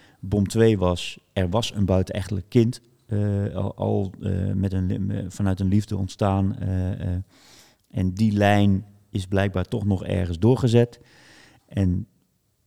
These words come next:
eh, eh, die Elsa blijkt dan, eh, een nazaat te zijn daarvan. En dus zij zou, zou, zij plus die brief zou samen het einde betekenen van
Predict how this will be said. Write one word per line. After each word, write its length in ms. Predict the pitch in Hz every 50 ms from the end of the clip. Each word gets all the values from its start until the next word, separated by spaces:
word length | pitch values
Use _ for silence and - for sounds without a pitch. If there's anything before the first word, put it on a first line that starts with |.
| _ _ _ _ _ _ _ _ _
eh, 420 | - 101 107 92 87 85 85 85 95 -
eh, 200 | - 90 87 85 82 85 87 90 98 113 - - 101 - - _ _ 113 _ _ _ _ _ _ _ _ _ _ _ _ _ _ _ -
die 240 | - 101 101 101 - -
Elsa 360 | 107 107 107 85 95 92 90
blijkt 380 | 87 82 92 87 85 87 -
dan, 320 | - 90 85 82 85 87 101 _ _ _ -
eh, 120 | - 92 90 92
een 180 | - 98 92 87
nazaat 640 | 90 87 87 90 85 90 87 82 87 - - - -
te 140 | - 101 92
zijn 380 | 87 95 90 90 87 87 - -
daarvan. 580 | - - 87 87 82 92 95 98 104 104 110
En 160 | - - 92 87
dus 240 | 87 87 - -
zij 260 | - - 92 95 92 90
zou, 220 | 87 98 92 90
zou, 260 | 87 90 87 87 92 - _ - -
zij 400 | - 104 - - 95 98 101 101 98 - -
plus 260 | - 117 110 101 -
die 300 | - 98 98 101 - - -
brief 400 | - 95 98 95 - - - - _
zou 380 | - - - 92 92 90 101 - - _ - - - - _ _ _ _
samen 640 | - - - 104 92 95 92 90 90 92 123 151 _
het 260 | - 101 98 - -
einde 280 | - - 92 92 92 90
betekenen 480 | 85 90 - 107 87 87 - 92 85
van 260 | 80 87 82 82 82